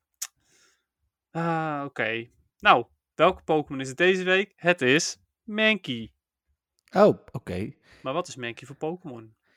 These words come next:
Speaker 2: Nou, Primeape is de Dennis Pokémon, maar Mankey,
Speaker 1: Nee.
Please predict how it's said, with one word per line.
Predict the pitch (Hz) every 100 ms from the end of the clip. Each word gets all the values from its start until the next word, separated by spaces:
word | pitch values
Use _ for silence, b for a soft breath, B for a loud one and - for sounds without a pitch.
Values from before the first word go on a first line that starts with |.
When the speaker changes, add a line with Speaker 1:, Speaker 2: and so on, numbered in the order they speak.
| _ _ _ -
Speaker 2:
Nou, | 98 90 90
Primeape | - 131 170 151 104 113
is | -
de | 110
Dennis | 101 117 135 107
Pokémon, | - 92 98 90 82 90
maar | 92 90
Mankey, | 90 92 131 160
Speaker 1:
Nee. | 131 131 -